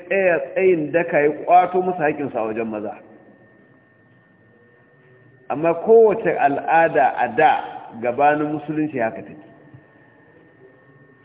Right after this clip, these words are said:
To, waɗansu da suka Musulunta, da Musulunci ya zo da koyarwarsa sai suka karɓa. Wasu kuma sai suka ringa zaɓa. Abin da ya musu daidai, musu daidai da abin da suke so sai su ɗauka.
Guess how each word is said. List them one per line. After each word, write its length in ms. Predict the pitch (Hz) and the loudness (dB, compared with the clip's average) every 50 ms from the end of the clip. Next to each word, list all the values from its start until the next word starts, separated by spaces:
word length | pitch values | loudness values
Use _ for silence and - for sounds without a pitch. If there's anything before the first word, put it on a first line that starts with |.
| _ _ _ _ _ _ - - | _ _ _ _ _ _ -20 -20
To, 60 | - - - - _ _ _ _ _ - | -20 -20 -20 -20 _ _ _ _ _ -12
waɗansu 520 | - 117 156 175 175 185 196 190 190 208 190 | -4 -2 -2 0 2 0 0 0 0 -2 -2
da 80 | 190 165 131 | -2 -2 -4
suka 180 | 180 - - | -4 -2 -2
Musulunta, 960 | 156 147 131 113 - 127 123 113 - 127 131 139 147 147 147 135 135 - - - - - - - - - - - 107 | -2 -2 -2 -6 -8 -10 -10 -10 -10 -6 -4 -2 -2 -2 -4 -6 -6 -8 -8 -10 -14 -18 -20 -20 -20 -20 -20 -12 -8
da 80 | 120 | -8
Musulunci 520 | 123 143 160 147 165 180 180 185 180 165 160 165 | -6 -6 -6 -4 -4 -2 -2 -2 -2 -2 -2 -4
ya 80 | 160 151 | -2 -2
zo 160 | 156 165 165 | -2 -2 -2
da 120 | 143 139 | -2 -4
koyarwarsa 680 | - - 151 160 156 151 143 139 147 147 151 143 123 - | -4 -2 0 2 2 4 2 2 -2 -2 -4 -6 -8 -6
sai 100 | 143 143 | -6 -4
suka 200 | - 160 156 127 101 | -4 -6 -8 -8 -8
karɓa. 460 | - 104 90 78 80 - - - - - - - - - - - _ _ _ _ _ _ _ _ _ _ _ _ _ - | -8 -8 -8 -8 -8 -10 -10 -12 -18 -20 -20 -20 -20 -20 -20 -20 _ _ _ _ _ _ _ _ _ _ _ _ _ -8
Wasu 240 | - 139 160 160 170 | -2 -2 0 0 0
kuma 200 | 165 175 180 170 | 0 0 0 0
sai 140 | 175 180 170 | 0 -2 -4
suka 200 | 185 180 180 175 | -4 0 0 0
ringa 260 | 165 165 165 156 143 123 | 2 2 2 0 0 2
zaɓa. 340 | 120 107 98 87 113 113 101 - - - - - - - - - - - - - - | 2 0 2 2 0 -2 -2 -4 -8 -16 -18 -20 -20 -20 -20 -20 -20 -20 -14 -12 -10
Abin 220 | 117 147 160 151 | -8 -6 -6 0
da 60 | 143 | 0
ya 80 | 147 151 | 0 0
musu 220 | 156 160 147 147 131 | 0 -2 -4 -6 -4
daidai, 440 | 131 147 156 156 151 160 156 156 156 | -4 -4 -4 -4 -4 -4 -4 -4 -4
musu 240 | 160 165 156 151 | -6 -8 -8 -8
daidai 320 | 135 139 151 160 156 165 165 | -8 -6 -6 -6 -4 -6 -4
da 120 | 156 147 | -2 -4
abin 180 | 139 147 156 147 | -4 -4 -6 -8
da 60 | 147 143 | -8 -10
suke 180 | - 156 151 131 | -8 -8 -8 -6
so 120 | 127 139 117 | -6 -8 -8
sai 140 | 120 123 - | -8 -10 -10
su 80 | - - - | -12 -12 -12
ɗauka. 260 | 98 101 - - | -12 -12 -12 -14